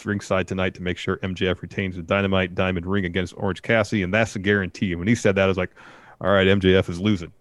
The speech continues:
And if the best friends hadn't gone backstage to get the, uh, A E W Dark Players, it might have happened.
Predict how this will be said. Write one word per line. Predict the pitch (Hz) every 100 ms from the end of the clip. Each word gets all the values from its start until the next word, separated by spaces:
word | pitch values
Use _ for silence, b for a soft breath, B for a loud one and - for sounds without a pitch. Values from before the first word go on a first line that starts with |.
| _ b b b -
And | 92 90
if | 90 -
the |
best | - 110 -
friends | 110 104 92
hadn't | 107 98
gone | 95 101 95
backstage | 101 95 - 104 98
to | 87
get | 95 _
the, | 104 92
uh, | 90
A | 90
E | 101 98
W | 101 92 95 90
Dark | 104 101 -
Players, | 127 135 143 147 - _ _ -
it | -
might | 104 110
have | 101
happened. | 107 85 -